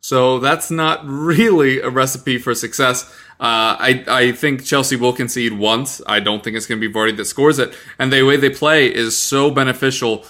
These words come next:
towards players good with their head, and that's what Slimani is infinitesimally better at.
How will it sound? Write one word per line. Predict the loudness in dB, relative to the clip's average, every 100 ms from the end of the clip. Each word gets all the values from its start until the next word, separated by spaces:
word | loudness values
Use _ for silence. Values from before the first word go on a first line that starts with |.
| -6
towards | -4 -2
players | 2 2 2
good | 0
with | -2 -2
their | 0
head, | 0 0
and | 0
that's | -4 -4
what | -10
Slimani | -8 -4 -2 -2 -4
is | -6 -8 -4
infinitesimally | -4 -4 -8 -8 -4 -6 -6 -8 -8
better | -4 -2 0 -2
at. | -6